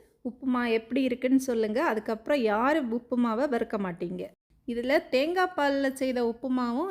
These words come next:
இந்த டிஸ்கிரிப்ஷன்ல நான் கொடுத்துருக்கேன். அந்த லிங்க்கும் பார்த்து தேங்காய் பால்ல உப்புமா செய்கிறது எப்படின்னு பார்த்து தெரிஞ்சுக்கோங்க. முதல்ல ஒரு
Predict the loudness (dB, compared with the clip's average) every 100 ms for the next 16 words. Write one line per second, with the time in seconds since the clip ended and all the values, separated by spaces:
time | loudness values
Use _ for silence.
0 | -2 -2 0 -2 -2 0 0 -2 -4 -6
1 | -4 -2 0 -2 -4 -4 -6 -2 -4 -2
2 | -4 -4 _ _ -2 0 0 -2 -2 -2
3 | -2 -2 -2 -2 -4 -2 -2 0 -2 -2
4 | -2 0 0 -4 -4 -6 -4 -4 -4 -6
5 | -6 -4 -4 -2 -4 -4 -10 -8 -8 -8
6 | -8 -12 -10 -12 -14 -20 -20 -20 _ -4
7 | 0 2 2 2 2